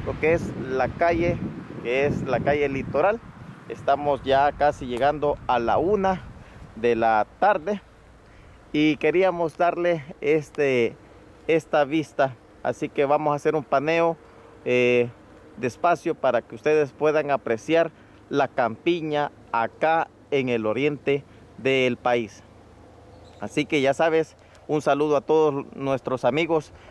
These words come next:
migueleños, usulutecos, que van a ver esta serie de videos. Así que con esta estampa me despido.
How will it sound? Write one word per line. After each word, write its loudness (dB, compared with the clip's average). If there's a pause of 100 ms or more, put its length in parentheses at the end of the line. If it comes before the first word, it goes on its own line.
(100)
migueleños, 0
usulutecos, -4 (400)
que 2
van 0
a 2
ver 2 (640)
esta 0
serie 0 (340)
de 0
videos. -2 (380)
Así 0
que -2
con 0
esta 2
estampa 0 (280)
me -2
despido. 0